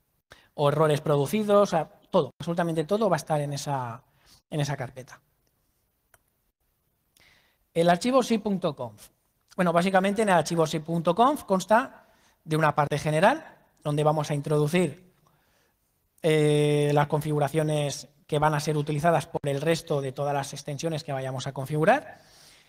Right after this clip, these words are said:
Y luego tenemos ahí, un, como podéis ver, un apartado extensión,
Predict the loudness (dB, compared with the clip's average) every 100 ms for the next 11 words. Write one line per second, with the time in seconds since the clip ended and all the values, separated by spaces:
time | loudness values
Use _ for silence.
0 | _ 2 4 4 0 0 0 0 -2 -4
1 | -2 -2 -4 -4 -4 -2 -2 0 2 0
2 | -2 -20 _ _ -4 -2 0 -2 -2 -4
3 | -2 -2 0 -2 -2